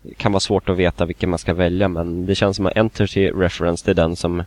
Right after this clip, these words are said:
håller i längden. Det är den som utvecklas på, det är där det händer nya saker och så. Och sen Relation, den är en sån... Eh,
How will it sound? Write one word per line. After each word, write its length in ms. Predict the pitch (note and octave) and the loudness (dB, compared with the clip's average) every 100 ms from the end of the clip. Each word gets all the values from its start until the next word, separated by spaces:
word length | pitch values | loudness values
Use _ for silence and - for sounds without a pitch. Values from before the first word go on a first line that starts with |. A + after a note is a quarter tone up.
| - _ _ | -8 _ _
håller 320 | - F2+ E2+ | 0 2 2
i 120 | E2 E2 | 2 2
längden. 460 | F#2 F2+ D#2 A#1+ | 2 0 -4 -4
Det 100 | E2+ | 0
är 80 | E2 | 2
den 180 | F2 E2 | 2 0
som 160 | F2 | -2
utvecklas 520 | E2 - E2 - E2 - | -2 0 -2 -2 -4 -4
på, 220 | D#2+ D#2 | -4 0
det 80 | D#2 | 2
är 40 | |
där 180 | D#2 D#2+ | 2 2
det 120 | E2 | 0
händer 400 | D#2+ E2 D#2 E2+ | 0 -2 0 0
nya 300 | F#2 D#2 D2+ | 0 0 -2
saker 380 | - E2 - D2+ | 0 -2 -2 -6
och 120 | C#2 | -4
så. 160 | G#2+ A2 _ _ _ _ _ _ _ _ _ _ _ _ _ _ _ _ - | -8 -12 _ _ _ _ _ _ _ _ _ _ _ _ _ _ _ _ -2
Och 140 | A2 | 0
sen 280 | - A2+ A#2 | 2 2 0
Relation, 640 | E2+ A2 A2+ B2+ - D#2+ G#2 - _ _ _ _ | 2 2 4 2 2 0 -2 -12 _ _ _ _
den 300 | G2+ G#2 G#2 | -2 2 4
är 100 | G2+ | 4
en 160 | F#2 F#2 | 4 2
sån... 340 | D#2+ E2 B1+ - - - _ | 0 0 -4 -14 -20 -20 _
Eh, 440 | - G#1 G1+ G#1 | -8 -4 -2 -4